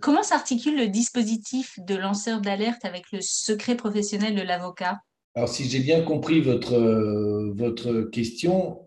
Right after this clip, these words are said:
Speaker 2: euh, c'est est-ce que le, c'est le secret professionnel, est-ce que le, l'avocat qui mène l'enquête interne est soumis au secret professionnel quant à, au résultat de celle-ci ?
Speaker 1: Oui.
Speaker 2: La réponse, euh, est la suivante.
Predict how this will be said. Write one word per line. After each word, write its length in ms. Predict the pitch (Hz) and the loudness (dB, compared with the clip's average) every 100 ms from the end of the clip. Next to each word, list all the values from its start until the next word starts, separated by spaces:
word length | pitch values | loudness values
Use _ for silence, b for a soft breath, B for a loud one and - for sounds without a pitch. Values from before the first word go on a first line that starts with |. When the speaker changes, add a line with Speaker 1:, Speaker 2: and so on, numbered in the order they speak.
| 123 | -10
Speaker 2:
euh, 600 | 117 113 113 113 - - _ _ - | -6 -4 -6 -6 -10 -18 _ _ -20
c'est 460 | - - 135 131 131 | -20 -6 -2 0 0
est-ce 200 | 151 147 | -2 0
que 120 | - | 4
le, 240 | 151 143 123 | 4 4 2
c'est 340 | - - 131 | 0 -2 0
le 80 | 123 | 0
secret 380 | 117 139 - 147 | -2 -4 0 0
professionnel, 540 | 139 - 123 - - - | 0 -4 -4 -4 -4 -4
est-ce 180 | 127 | -8
que 100 | - | -4
le, 580 | 131 120 113 107 104 98 - | -2 0 0 -2 -4 -8 -6
l'avocat 540 | 120 131 135 131 139 | -2 -2 -2 -2 -2
qui 160 | 131 120 | -2 -6
mène 280 | 131 139 131 | -4 -4 -2
l'enquête 400 | 123 131 120 123 | -4 -4 -4 -4
interne 440 | 117 147 165 160 | -4 -2 -2 -2
est 80 | 117 | -6
soumis 400 | - 131 139 151 | -6 -6 -4 -4
au 80 | 117 | -6
secret 360 | - 120 127 | -6 -6 -6
professionnel 520 | 123 117 113 131 147 | -8 -8 -8 -4 -4
quant 160 | 147 123 | -2 -4
à, 120 | 127 | 0
au 140 | 117 113 | 0 0
résultat 480 | 127 120 117 139 135 | -2 -2 -2 -2 -2
de 100 | 120 | -4
celle-ci ? 540 | 135 123 - 160 165 _ _ _ _ 214 | -6 -8 -8 -10 -12 _ _ _ _ 0
Speaker 1:
Oui. 320 | 202 - - _ _ _ _ | 2 0 -8 _ _ _ _
Speaker 2:
La 180 | 131 131 | -2 0
réponse, 560 | 143 143 165 165 - | 0 0 -2 -2 -4
euh, 500 | 131 113 107 101 - _ _ _ - - _ _ _ _ 127 | -2 -2 -2 -6 -12 _ _ _ -20 -20 _ _ _ _ -2
est 60 | |
la 140 | 117 117 | 0 0
suivante. 720 | - 117 123 156 170 - | -4 0 2 2 0 -6